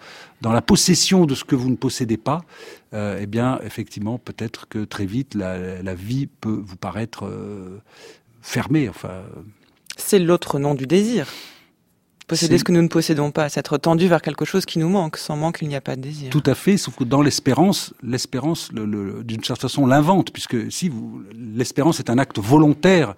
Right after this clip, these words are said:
Speaker 1: le désir, euh, c'est, c'est plus compliqué. Mais l'espérance est un acte volontaire où on dit, voilà, j'espère, pas quoi, la, la, la, j'espère la venue du Messie, j'espère le, le, le, le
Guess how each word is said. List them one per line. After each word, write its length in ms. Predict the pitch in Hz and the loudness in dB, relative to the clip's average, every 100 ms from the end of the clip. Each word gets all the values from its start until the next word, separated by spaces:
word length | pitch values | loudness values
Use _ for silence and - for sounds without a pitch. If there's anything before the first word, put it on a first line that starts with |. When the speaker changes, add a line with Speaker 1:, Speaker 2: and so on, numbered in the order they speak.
| - - - | -16 -20 -12
Speaker 1:
le 120 | 110 | -10
désir, 480 | 107 117 110 151 127 | -4 -2 0 0 0
euh, 200 | 101 95 | -2 -6
c'est, 320 | 90 104 101 | -8 -10 -12
c'est 120 | 104 104 | -12 -14
plus 120 | - | -8
compliqué. 420 | 107 135 160 131 - - - | -6 -2 -2 -2 -6 -12 0
Mais 60 | 113 | 4
l'espérance 500 | 143 - 139 165 - | 4 6 6 4 2
est 80 | |
un 80 | 135 | 2
acte 180 | 127 - | 0 0
volontaire 560 | 107 147 127 - 175 151 | 2 4 4 2 0 0
où 80 | |
on 60 | 107 | -2
dit, 100 | 135 | -2
voilà, 240 | 123 131 | -2 -2
j'espère, 640 | 131 117 - 160 190 151 98 _ _ _ _ _ _ - | -4 -4 0 4 6 4 -2 _ _ _ _ _ _ -20
pas 100 | 101 - | -20 -12
quoi, 220 | 113 127 | -10 -10
la, 180 | - 101 | -10 -14
la, 180 | 101 | -16
la, 160 | 92 76 - - - - - - | -16 -16 -18 -18 -16 -16 -18 -14
j'espère 340 | - - 110 | -6 0 0
la 100 | 98 | 0
venue 220 | 104 110 | 0 0
du 100 | 98 | 0
Messie, 420 | 98 101 - 143 | -2 -2 -2 -2
j'espère 420 | 147 104 - 120 98 | -2 -4 -4 -4 -4
le, 160 | 92 | -6
le, 200 | 92 95 | -6 -6
le, 180 | 90 90 | -8 -10
le 160 | 92 | -12